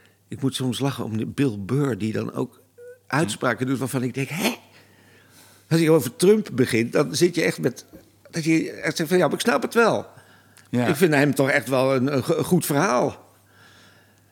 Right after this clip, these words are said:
Speaker 1: En ik denk, "Ja, maar moet je niet wat feller uitspreken daartegen, tegen die man?"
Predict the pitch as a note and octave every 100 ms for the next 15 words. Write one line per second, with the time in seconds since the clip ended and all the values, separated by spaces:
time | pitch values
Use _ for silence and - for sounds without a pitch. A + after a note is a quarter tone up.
0 | _ _ _ - - E3 G3+ - F3+ E3
1 | C#3+ C3 C3 F#3 - E3 D3 D3 C3 -
2 | D#3+ C3+ - E3 - - F3+ F3 D#3+ D#3
3 | E3+ E3+ F3 E3 D#3 D3 C#3+ E3 D3+ F3+
4 | A3 A3+